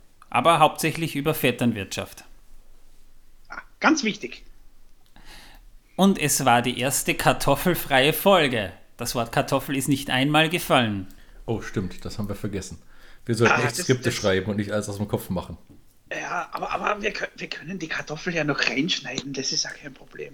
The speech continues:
Speaker 2: Also, pss, pss, pss,
Speaker 3: Noch
Speaker 2: das
Speaker 3: können
Speaker 2: sagen
Speaker 3: wir
Speaker 2: aber
Speaker 3: das,
Speaker 2: nicht, ja.
Speaker 3: aber das dürften
Speaker 2: Ja.
Speaker 3: wir nicht sagen. Ach, verdammt, vorbei.
Speaker 2: Ach, Mist.
Speaker 1: Ja.
Speaker 2: Äh.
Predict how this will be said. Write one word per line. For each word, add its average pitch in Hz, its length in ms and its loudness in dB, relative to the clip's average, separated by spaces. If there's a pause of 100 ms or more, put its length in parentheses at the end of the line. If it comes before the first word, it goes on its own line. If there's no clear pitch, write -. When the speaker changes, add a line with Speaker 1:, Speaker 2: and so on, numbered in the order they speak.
Speaker 2:
Also, - 200 -18 (180)
pss, - 140 -2
pss, - 180 -4
pss, - 120 -10
Speaker 3:
Noch 123 300 0
Speaker 2:
das 151 140 0
Speaker 3:
können - 140 8
Speaker 2:
sagen 233 100 10
Speaker 3:
wir - 80 8
Speaker 2:
aber 160 160 6
Speaker 3:
das, 143 100 -2
Speaker 2:
nicht, - 240 -10
ja. - 160 -12
Speaker 3:
aber 107 160 2
das 107 100 0
dürften - 220 0
Speaker 2:
Ja. 117 60 4
Speaker 3:
wir 113 40 4
nicht 120 180 0
sagen. 98 440 0
Ach, 87 80 -12
verdammt, - 680 -8
vorbei. 90 380 -6
Speaker 2:
Ach, - 120 -4
Mist. 185 440 0 (1400)
Speaker 1:
Ja. 127 340 6
Speaker 2:
Äh. 117 40 -6